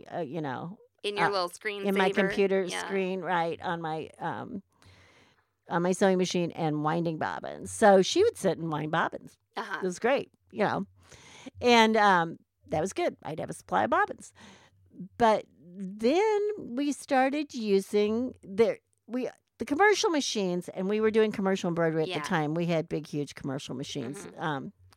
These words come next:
Speaker 1: a-, at that time when we were, the first, um, home machines came out. We did use pre-wound bobbins.
Speaker 2: Yeah.
Speaker 1: Okay. Um, but, of course, they didn't fit, actually, the machines
Speaker 2: In the
Speaker 1: we,
Speaker 2: home
Speaker 1: at,
Speaker 2: machines.
Speaker 1: at home
Speaker 2: And what
Speaker 1: machines
Speaker 2: were
Speaker 1: at that
Speaker 2: those
Speaker 1: time.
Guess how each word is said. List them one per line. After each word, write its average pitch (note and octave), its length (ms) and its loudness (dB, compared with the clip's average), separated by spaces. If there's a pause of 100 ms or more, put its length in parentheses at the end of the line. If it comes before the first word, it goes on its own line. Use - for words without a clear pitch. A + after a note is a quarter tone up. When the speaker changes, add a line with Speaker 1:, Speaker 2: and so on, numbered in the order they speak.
(140)
Speaker 1:
a-, - 220 -4
at E3 140 -6
that E3 180 -4
time D3 280 -6
when D#2+ 120 -8
we D#2 180 -6
were, D2+ 400 -12 (240)
the D3+ 220 -6 (1120)
first, - 380 -4 (140)
um, C#3+ 260 -2
home D#3 220 -2
machines D#3 380 -8
came D3 200 -6
out. C#3 140 -8 (540)
We A#3 160 0
did E4 260 -4
use A3+ 160 -2
pre-wound - 420 -6
bobbins. - 400 -12
Speaker 2:
Yeah. - 160 -12 (220)
Speaker 1:
Okay. D#3 380 -4 (800)
Um, G#3+ 520 4 (140)
but, F3+ 320 4 (240)
of - 60 -20
course, E3 420 -2
they D#3 120 0
didn't C#3+ 260 -4
fit, D3+ 260 -4 (600)
actually, D3 360 -2
the C#3 80 -6
machines C#3+ 400 -4
Speaker 2:
In - 120 -6
the E3 80 0
Speaker 1:
we, E3+ 60 0
Speaker 2:
home E3+ 180 -6
Speaker 1:
at, D#3+ 180 -2
Speaker 2:
machines. - 80 -12
Speaker 1:
at E3+ 140 0
home E3+ 340 0
Speaker 2:
And - 80 -2
what - 80 0
Speaker 1:
machines F3 140 4
Speaker 2:
were F3 80 0
Speaker 1:
at - 60 -2
that - 180 0
Speaker 2:
those G#3+ 60 -4
Speaker 1:
time. F3 220 2